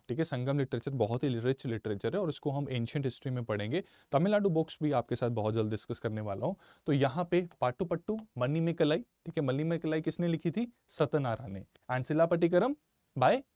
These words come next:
इलानो अडिगल। I hope जो पी टू आई बैच में एनरोल्ड हैं, उनको ये मालूम है कि इनके ऑथर्स कौन हैं और इनकी थीम भी वहाँ पे मैं बताता हूँ,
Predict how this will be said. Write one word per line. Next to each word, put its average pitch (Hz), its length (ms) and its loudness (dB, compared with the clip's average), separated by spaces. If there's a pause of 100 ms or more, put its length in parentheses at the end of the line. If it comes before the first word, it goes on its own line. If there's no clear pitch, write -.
(160)
इलानो 139 400 2
अडिगल। 123 500 0 (160)
I 123 100 2
hope 147 280 4
जो 139 240 4
पी 127 200 2
टू 135 200 2
आई 143 80 2
बैच 117 280 0
में 127 100 -2
एनरोल्ड 117 380 2
हैं, 156 180 -2 (280)
उनको 131 280 2
ये 156 60 2
मालूम 123 400 0
है 127 220 -6
कि 131 80 -2
इनके 123 220 -2
ऑथर्स 117 400 -2
कौन 120 240 0
हैं 160 60 0
और 143 120 2
इनकी 135 200 2
थीम 147 360 0
भी 170 80 4
वहाँ 131 240 0
पे 135 80 -2
मैं 123 160 0
बताता 104 340 -4
हूँ, - 80 -18